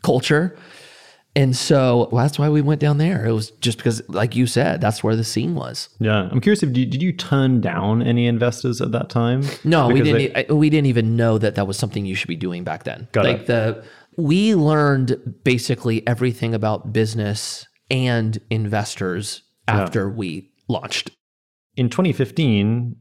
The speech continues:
Speaker 2: Saint Archer, the name of the brewery, was acquired by Molson Coors.
Speaker 1: Yeah.
Speaker 2: For reported a lot of money.
Speaker 1: Y-, yeah, a lot of money.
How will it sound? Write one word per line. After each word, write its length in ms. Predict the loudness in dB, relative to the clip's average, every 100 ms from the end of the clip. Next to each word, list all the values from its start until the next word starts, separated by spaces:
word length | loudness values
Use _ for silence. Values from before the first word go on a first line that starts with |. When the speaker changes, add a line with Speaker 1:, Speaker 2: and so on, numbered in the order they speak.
| _
Speaker 2:
Saint 240 | -4 -2 0
Archer, 400 | -2 -2 -4 -4
the 60 | -2
name 120 | 0
of 40 | 0
the 60 |
brewery, 360 | 0 -2 -2 -4 -8 _ _ _ _ -4
was 120 | -2
acquired 460 | 0 0 2 2 0
by 80 |
Molson 340 | 0 0 -2 -4
Coors. 380 | -2 -4 -4 -6
Speaker 1:
Yeah. 300 | -10 -12 -16 _ _
Speaker 2:
For 480 | -4 0 2 0 -4 -4
reported 760 | -4 0 0 0 -2 -4 -8
a 80 | -2
lot 140 | 0
of 60 | -2
money. 280 | -4 -6 -8 -8
Speaker 1:
Y-, 80 | -8
yeah, 320 | -6 -6 -10 -16
a 140 | -16 -16
lot 140 | -16
of 60 | -18
money. 200 | -20